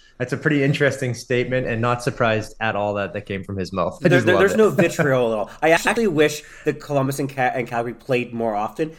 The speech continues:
Speaker 2: 'cause it'd be really fun.
Speaker 1: Oh, it would be unbelievable. Yeah, I could see, I could see, uh, Sutter just saying, "Everybody, you know, let, let's go after this guy and, and really make his life hell," 'cause, you know, that's, that's,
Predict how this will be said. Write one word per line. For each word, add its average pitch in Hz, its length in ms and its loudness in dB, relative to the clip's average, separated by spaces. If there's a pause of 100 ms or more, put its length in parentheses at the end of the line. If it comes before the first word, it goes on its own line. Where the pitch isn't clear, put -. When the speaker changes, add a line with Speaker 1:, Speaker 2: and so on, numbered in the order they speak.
Speaker 2:
'cause 143 120 -4
it'd 135 80 -6
be 123 100 -2
really 101 220 -4
fun. 76 220 -16 (440)
Speaker 1:
Oh, 110 140 2
it 95 40 -2
would 101 120 -4
be 110 100 0
unbelievable. 101 720 -4
Yeah, 104 140 2
I 98 80 2
could 104 180 -6
see, 101 240 -2
I 110 100 -2
could 110 140 -6
see, 104 320 0
uh, 95 140 0
Sutter 101 280 -4
just 90 240 -10
saying, 92 240 -2
"Everybody, 90 360 -4
you 87 80 -4
know, 85 180 -4
let, 90 220 -2
let's 98 140 -8
go 98 140 -2
after 90 300 0
this 82 180 -8
guy 90 260 -2
and, 90 220 -6 (520)
and 117 100 -4
really 113 160 0
make 107 180 -2
his 92 140 -6
life 98 240 0
hell," 95 260 2
'cause, - 460 -10
you 117 60 -2
know, 101 80 0
that's, - 320 -6
that's, - 260 -12